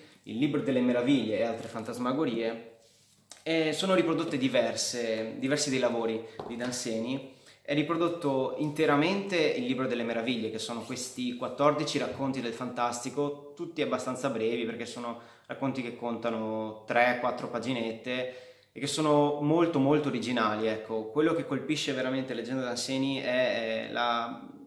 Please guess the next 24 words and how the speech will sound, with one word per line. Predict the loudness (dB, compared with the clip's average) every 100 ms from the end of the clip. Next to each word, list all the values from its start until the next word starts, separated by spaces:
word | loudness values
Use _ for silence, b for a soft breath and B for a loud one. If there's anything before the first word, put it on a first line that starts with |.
| -16 -4
natura | -4 -2 2 4
della | 4 4
sua | 0
fantasia, | -4 -4 -4 -4 -4 0
che | 0
è | 0
così | -2 0 0 0 -4 -18 -20
diversa | -6 -2 2 2 2 -2 0 0 0 -4 B B _
e | -8 -4 -2 -2 -2
che | 0 2
è | 2 2
così | 0 2 4 4 2 0 -2 -4 -6 -12 -16 -12 -8
attuale. | -4 4 6 6 2 0 -4 -8
Vi | -8 -2 0
leggo | 2 4 6 6 6
un, | 4 2 0 -2
un | 0 2
breve | 2 2
passo | 2 2 2 0 -2
da | 0
uno | 0 0
di | -2
questi | -4 -6 -6
racconti | -6 -6 -4 -2 -2 -2 -2 -2 -10